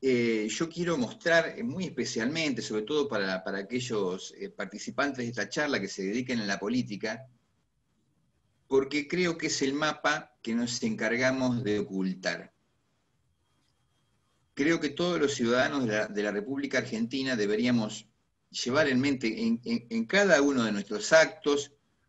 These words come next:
o de, de todo lo que hacemos en cuanto a, a nuestra contribución para, a la República Argentina,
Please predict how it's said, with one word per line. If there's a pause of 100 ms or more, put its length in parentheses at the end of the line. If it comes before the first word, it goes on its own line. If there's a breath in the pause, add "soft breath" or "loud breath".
(200)
o
de,
de
todo
lo
que
hacemos
en
cuanto
a, (320)
a
nuestra
contribución
para,
a
la
República
Argentina,